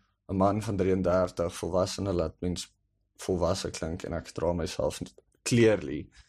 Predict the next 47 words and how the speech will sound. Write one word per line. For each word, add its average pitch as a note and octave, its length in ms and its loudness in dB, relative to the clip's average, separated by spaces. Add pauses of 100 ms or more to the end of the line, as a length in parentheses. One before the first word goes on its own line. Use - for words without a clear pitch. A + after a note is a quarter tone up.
(200)
nie F2 120 0
altyd E2+ 400 0
soos F2 220 -2
'n F#2+ 140 -10
volwassene E2+ 600 0
nie. D#2 200 -8 (1700)
Maar B2 120 8
as C3 100 4
ek C#3+ 100 2
gegaan E3+ 380 4
het D#3+ 160 2
na C#3+ 100 2
die, C3 340 4
ehm, A#2 280 4 (560)
kinderpartytjie A#2+ 680 -2
toe, A2 120 -8
dan G#2+ 140 -2
sou G#2+ 120 0
ek A2 80 -4
nie A2+ 100 0
Rooiberg G2+ 400 2
toe - 100 -16
kon F2+ 120 -12
gaan - 200 -4
nie. D#2 120 -4
En E2+ 120 -2
as F2+ 120 -6
ek F#2 80 -8 (140)
Rooiberg F#2+ 400 2
toe - 120 -12
gegaan - 280 -6
het, E2+ 140 -4
sou D#2+ 180 -2
ek - 220 -8
obviously E2 400 -6
nie E2 260 -8
na E2+ 140 -4
die D#2 80 -6
kinderpartytjie - 600 -6
gegaan - 280 -8
het B1+ 120 -8
nie. - 180 -12 (400)
En G2+ 100 0
as A2+ 160 6
'n G2+ 80 0
drieëndertig-jarige G2 1120 2
man, C3 440 2